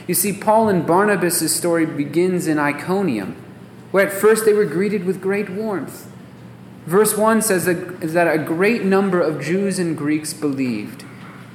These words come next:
It was a welcome relief after they were run out of town at their last stop. The end of chapter thirteen captures that ugly parting. But the Holy Spirit was encouraging them all along, so that even though they were forced to flee the town for their lives,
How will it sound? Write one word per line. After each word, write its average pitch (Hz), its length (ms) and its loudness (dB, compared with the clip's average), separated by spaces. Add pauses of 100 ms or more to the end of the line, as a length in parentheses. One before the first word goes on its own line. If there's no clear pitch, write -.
(120)
It 151 140 0
was 196 160 4
a 202 40 4
welcome 214 580 4
relief 175 460 0
after 156 300 0
they 156 140 2
were 151 160 4
run 175 320 2
out 165 160 4
of 156 140 -2
town 196 360 0
at 120 120 -4
their 131 140 0
last 147 400 -2
stop. 101 340 -6 (640)
The 160 120 2
end 202 260 4
of 202 160 2
chapter 175 360 0
thirteen 175 720 0
captures 160 540 0
that 143 220 2
ugly 117 320 -2
parting. 107 440 -4 (680)
But 185 120 2
the 185 100 2
Holy 220 220 4
Spirit 208 500 2
was 165 120 2
encouraging 160 720 2
them 123 220 2
all 151 180 2
along, 143 500 2
so 160 140 -2
that 151 360 -2 (260)
even 196 280 2
though 180 160 4
they 165 80 4
were 151 140 2
forced 180 520 0
to 160 80 -2
flee 170 340 -2
the 151 140 -2
town 160 540 0
for 156 160 -4
their 143 160 0
lives, 117 600 -2